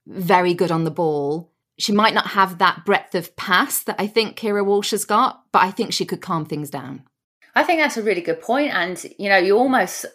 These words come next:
Speaker 2: guiltily forget about her, to be honest, because we're talking about Laura Coombs coming on and then Katie Zelem. And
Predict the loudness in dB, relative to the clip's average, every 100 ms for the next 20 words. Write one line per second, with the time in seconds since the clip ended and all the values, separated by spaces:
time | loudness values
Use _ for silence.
0 | _ _ 2 4 2 -4 -4 -6 0 0
1 | 2 2 2 2 0 -2 -6 0 0 0
2 | -4 -6 -2 -2 -4 -2 0 -2 -2 0
3 | 0 0 -4 -6 -8 -6 -6 -2 0 0
4 | 0 -4 -4 -6 -6 -2 2 2 2 -2